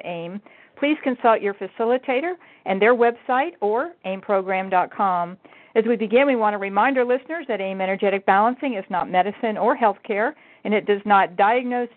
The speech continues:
treat, prevent, or cure disease. E M C Squared's holographic spiritual technology helps you heal energetic imbalances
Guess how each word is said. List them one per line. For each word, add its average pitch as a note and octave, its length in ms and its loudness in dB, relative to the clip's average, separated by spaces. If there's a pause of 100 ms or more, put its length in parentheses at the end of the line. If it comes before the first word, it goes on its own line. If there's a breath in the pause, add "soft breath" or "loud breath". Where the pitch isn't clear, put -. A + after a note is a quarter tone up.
(140)
treat, C#4 300 -6
prevent, G#3 520 -2
or G3+ 220 2
cure G3+ 460 -2 (160)
disease. F#3 540 -4 (680 soft breath)
E A3+ 100 6
M A#3+ 160 2
C B3 180 -6
Squared's A3+ 320 2
holographic A3+ 640 0 (180)
spiritual A#3+ 440 -2
technology F#3+ 680 -4
helps G3 340 0
you A#3+ 240 -2
heal A3 360 2
energetic G3+ 540 -2
imbalances G3 760 0